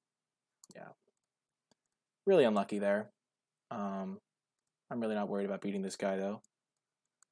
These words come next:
We definitely don't want dead rebels. We just want creatures that affect the board. We'll bring in our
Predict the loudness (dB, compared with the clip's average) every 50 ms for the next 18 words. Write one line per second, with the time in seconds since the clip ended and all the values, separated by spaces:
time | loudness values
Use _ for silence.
0 | _ _ _ _ _ -18 -14 -10 -10 -8 -8 -8 -8 -6 -6 -8 -8 -10 -10 -8
1 | -8 -8 -8 -6 -6 -6 -6 -6 -6 -8 -8 -10 -10 -12 -12 -14 -12 -12 -12 -10
2 | -10 -10 -12 -12 -12 -14 -16 -16 -18 -20 -20 -16 -14 -14 -12 -10 -10 -4 0 4
3 | 4 6 6 6 6 6 4 2 0 -2 -8 -12 _ _ -10 -10 -8 -10 -10 -10
4 | -10 -10 -10 -10 -10 -10 -10 -10 -12 -14